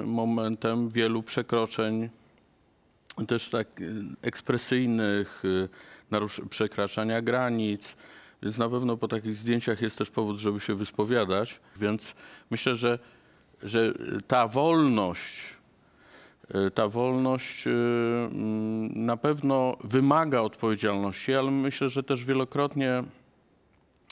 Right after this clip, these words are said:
widząc, jak ojciec narzuca innym zdanie, jak stawia im granice, jak w pewnym sensie zniewala, e, mm, jak żąda podporządkowania, wielokrotnie mówiłem: „Słuchaj,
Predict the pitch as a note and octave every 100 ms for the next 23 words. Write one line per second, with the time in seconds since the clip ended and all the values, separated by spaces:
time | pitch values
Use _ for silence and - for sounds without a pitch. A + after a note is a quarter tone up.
0 | E3 G#2+ G#2 G2 G2+ B2+ B2+ A#2+ - A2+
1 | A2 - - - - _ A2 A#2+ - A2
2 | A#2+ A#2+ A#2 B2 C#3+ - A#2+ G#2 G2+ G#2
3 | G2+ G2 A2 G#2+ F#2+ F2 F2 - - -
4 | - - G#2 - - B2+ A#2+ A#2+ A#2 A#2
5 | A2+ A2+ A2+ A#2 A2+ - E2+ G2 G#2+ -
6 | A#2 A2+ G#2+ A#2 A2 G#2+ G2+ A2 G#2 C#3
7 | D3 A#2 G2 F#2+ - _ - - - -
8 | - - - _ - G2 G2+ G2 G2+ G2+
9 | G2+ G2+ G2+ - G#2+ - G2+ G#2 G#2+ G#2
10 | G#2+ G#2 A2 C3+ C3+ B2 G#2 F#2 F#2 -
11 | - _ _ _ _ _ _ _ - -
12 | G#2+ A#2 G#2+ A2 G#2+ G#2+ A2 B2+ B2+ -
13 | A2+ A#2 B2+ B2 C#3 C#3 C3 B2 A#2+ C3
14 | B2 D3 C3 B2